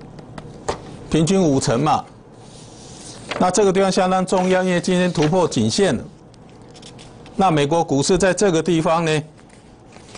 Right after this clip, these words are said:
稍微看一下哈，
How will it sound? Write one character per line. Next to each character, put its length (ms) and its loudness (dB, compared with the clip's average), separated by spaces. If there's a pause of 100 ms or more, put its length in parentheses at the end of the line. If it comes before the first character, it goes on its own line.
(2750)
稍 220 0
微 60 2
看 200 2
一 40 0
下 240 2
哈， 160 -2